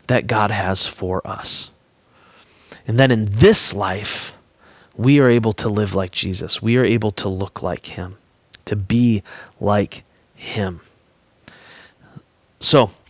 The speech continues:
uh, as you're, as you're working through this, guys, um, you know, keep coming back to, uh, really trying to flesh out and maybe trying to really hammer home,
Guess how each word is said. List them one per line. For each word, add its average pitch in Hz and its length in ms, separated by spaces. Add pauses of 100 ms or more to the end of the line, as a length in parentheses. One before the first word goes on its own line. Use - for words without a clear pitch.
uh, 117 60
as 123 260
you're, 131 220
as 123 140
you're 131 100
working 147 240
through 147 200
this, 143 140
guys, 113 280 (460)
um, 113 480 (840)
you 127 100
know, 113 200 (420)
keep - 220
coming 156 240
back 131 300
to, 110 300 (480)
uh, 113 160
really 120 280
trying 147 220
to 127 60
flesh - 380
out 135 180
and 113 80
maybe 127 200
trying 131 240
to 110 60
really 139 400
hammer 139 380
home, 120 480